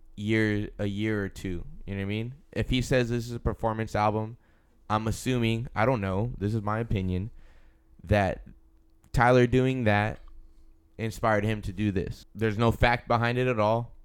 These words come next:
It's definitely not the first performance album at all. Um, but a recent, like I said, last year, it coulda definitely was like, "Okay, he did that.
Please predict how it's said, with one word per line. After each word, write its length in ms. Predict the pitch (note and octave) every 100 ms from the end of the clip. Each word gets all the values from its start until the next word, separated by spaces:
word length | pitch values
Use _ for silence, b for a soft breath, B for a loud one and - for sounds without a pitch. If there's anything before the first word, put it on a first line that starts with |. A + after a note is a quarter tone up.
| -
It's 240 | F#2+ F#2
definitely 360 | - A2 - A2
not 220 | G#2+ A2
the 80 | A2
first 320 | - A2 -
performance 440 | A2+ - G#2 G#2 G2+
album 280 | G#2+ G#2 G#2
at 120 | G#2
all. 300 | F#2 G2+ - b b b b - G2
Um, 380 | G2 F#2 F2 E2+
but 160 | G#2 -
a 100 | G2+
recent, 540 | F2 A2+ - A#2 A2 - - - - -
like 140 | G2 F#2+
I 40 |
said, 200 | F#2+ G2+
last 360 | G2 G#2 A2 G#2+
year, 320 | G#2 A2 A#2+ - - -
it 100 | G#2+
coulda 180 | - A#2+
definitely 580 | A#2 A#2+ - A#2+ A#2 A#2+ C3
was 160 | B2 A2+
like, 160 | A2+ - -
"Okay, 320 | G3+ G3 G3+
he 160 | E3+
did 200 | E3+ E3+
that. 240 | E3+ F3+